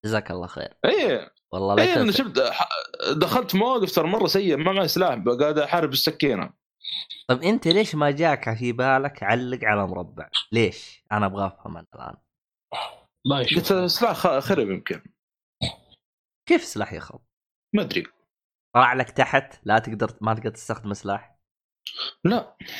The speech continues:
Speaker 1: خلاص، يعني تقدر تستخدمه. ت-، لعبة ترى ما يخرب سلاح.
Speaker 2: والله قلت يعني
Speaker 3: بنت في حياة
Speaker 2: في،
Speaker 3: واقعية.
Speaker 2: في، في واقعية شويتين.
Speaker 3: إيه، هذه والله إنه ردد يا شيخ.
Speaker 2: <laughs> يا والله ردد، ردد،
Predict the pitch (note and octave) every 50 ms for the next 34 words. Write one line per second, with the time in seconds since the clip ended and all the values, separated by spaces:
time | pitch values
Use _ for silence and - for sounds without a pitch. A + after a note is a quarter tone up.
0 | - - - C4 D4+ C#4+ - A3 A3+ D#4+ E4 D#4+ F4 F#4 D4 D4+ D4+ D4 - F4
1 | - - B2+ G#2 F#2 F2 - _ _ - D#3 D#3 E3+ A#3 A3+ F#3 C#3 A2+ - A#2+
2 | A2+ A#2 D3 G3 F#3+ - A2 F#2+ G#2 - - A2+ G2+ - - - _ _ - -
3 | - - - - - - _ _ _ _ _ _ _ - - - A2 G#2 G#2+ A#2+
4 | B2+ C3+ C3+ C#3 C#3 C#3 C3+ C3+ C3 B2+ C#3+ C#3+ C#3+ - C3+ B2+ B2 - B2+ C3
5 | C#3+ D3 C#3 A#2 A2+ G#2+ G#2 A2 A#2 C3+ C3+ C3 - - - - B2 A#2 A2+ A2
6 | G#2+ - D#3 D3+ C3 G#2+ F#2+ D#3 D3 C#3 - - - D3+ C#3+ B2+ B2 A#2+ A#2 -
7 | C3+ B2 A2+ G#2+ G#2+ - A#2 A2 G#2+ G#2+ - G2 G2 A#2 A2 - _ _ _ _
8 | _ _ _ _ - - - - - - _ _ _ _ C3+ C3 G2 G#2 A#2 B2
9 | A#2+ A#2+ B2+ B2+ B2 B2+ C3 C3 B2+ C3 C3 C3 C3 C3 B2+ B2+ A2+ A2 A2 G2+
10 | F#2+ - F2 E2+ - - - - - - - - _ _ _ _ - A4 A#4 B4+
11 | C#5+ - - - - - _ _ - - - - - - - - - - - -
12 | - - - - - - - - - B3+ - - - G3+ - - - A3+ A3 -
13 | - G#3+ - - - - - - - - - - - A3 - - _ - E3 -
14 | - _ _ - - - _ - - - - _ _ _ _ _ _ _ _ _
15 | _ _ _ _ _ _ - - - A4+ A#4 G4 E4 E4 - - - - - G#3
16 | G3 F3 - - - A3+ A#3 A#3 A3 G#3 G3+ G#3 F#3+ E3 D3+ B2 - E3+ F3 D#3+
17 | D#3 D3 D3 D3+ D#3 D#3+